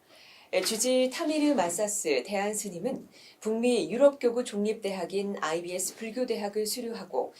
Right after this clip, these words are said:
지난해 제사십팔 기 합동 득도 수계 살림에서 수계 득도 후 인터뷰를 통해 모국인 이스라엘에 사찰을 세워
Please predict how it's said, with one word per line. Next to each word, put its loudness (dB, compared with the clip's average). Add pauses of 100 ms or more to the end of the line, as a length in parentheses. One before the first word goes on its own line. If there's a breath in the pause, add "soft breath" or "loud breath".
(340 loud breath)
지난해 2
제사십팔 -4
기 -4 (240 loud breath)
합동 0
득도 2
수계 0
살림에서 -4 (320 loud breath)
수계 2
득도 -4
후 -4
인터뷰를 -2
통해 -10 (460 loud breath)
모국인 2
이스라엘에 2
사찰을 -2
세워 -4